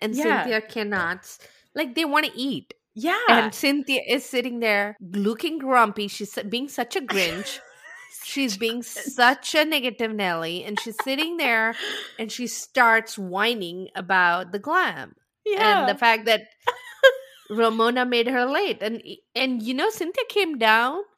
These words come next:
Speaker 1: at a point where people were still coming down. She wasn't
Speaker 2: Yeah.
Speaker 1: terribly late.
Speaker 2: No.
Speaker 1: And,
Speaker 2: No, it,
Speaker 1: and
Speaker 2: it
Speaker 1: when
Speaker 2: just,
Speaker 1: she
Speaker 2: Cynthia's
Speaker 1: said, and,
Speaker 2: making
Speaker 1: and Teresa is not even upset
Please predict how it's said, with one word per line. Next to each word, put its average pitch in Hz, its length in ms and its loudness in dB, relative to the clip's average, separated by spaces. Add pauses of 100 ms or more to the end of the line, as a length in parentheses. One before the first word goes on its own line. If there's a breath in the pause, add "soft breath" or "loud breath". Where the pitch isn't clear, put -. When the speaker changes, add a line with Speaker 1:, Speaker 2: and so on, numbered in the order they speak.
Speaker 1:
at 240 100 0
a 254 60 -2
point 294 340 -4
where 311 120 -2
people 330 320 -4
were 440 120 4
still 359 240 -2
coming 294 380 -6
down. 269 300 -2
She - 120 -4
wasn't 440 400 2
Speaker 2:
Yeah. 370 60 2
Speaker 1:
terribly 285 440 0
late. 311 500 0
Speaker 2:
No. 403 800 0 (440 loud breath)
Speaker 1:
And, 523 100 6
Speaker 2:
No, 554 200 4
it, 302 160 -8
Speaker 1:
and 285 140 2
Speaker 2:
it 294 120 0
Speaker 1:
when 320 120 2
Speaker 2:
just, 320 100 -6
Speaker 1:
she 466 120 4
Speaker 2:
Cynthia's 523 320 6
Speaker 1:
said, - 60 2
and, 359 100 2
Speaker 2:
making 330 320 4
Speaker 1:
and - 260 -10
Teresa 339 440 2
is 403 220 2
not 381 200 4
even 392 200 0
upset 381 400 -2